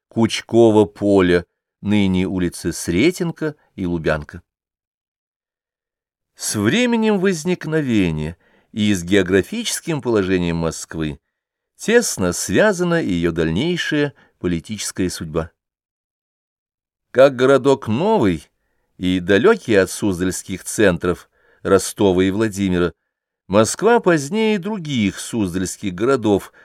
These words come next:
могла стать стольным городом особого княжества, и притом должна была достаться младшему князю. Действительно, в продолжении большей части тринадцатого века в Москве незаметно постоянного княжения.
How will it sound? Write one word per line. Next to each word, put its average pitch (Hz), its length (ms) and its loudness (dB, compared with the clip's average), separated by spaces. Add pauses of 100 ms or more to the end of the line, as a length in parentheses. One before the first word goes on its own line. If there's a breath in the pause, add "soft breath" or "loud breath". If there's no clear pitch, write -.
(140 soft breath)
могла 101 400 2
стать 180 380 2
стольным 120 640 0
городом 101 540 0 (240)
особого 110 540 2
княжества, 92 760 0 (380 soft breath)
и 107 140 -2
притом 120 420 2
должна 120 400 4
была 117 180 6
достаться 113 640 2
младшему 127 680 0
князю. 90 500 -10 (1300 soft breath)
Действительно, 92 880 -4 (360 soft breath)
в - 120 -20
продолжении 113 640 4
большей 117 420 -2
части 165 480 -2
тринадцатого 92 760 0
века 185 460 0 (360)
в 107 100 -4
Москве 160 480 0
незаметно 147 760 2
постоянного 98 680 0
княжения. 92 680 0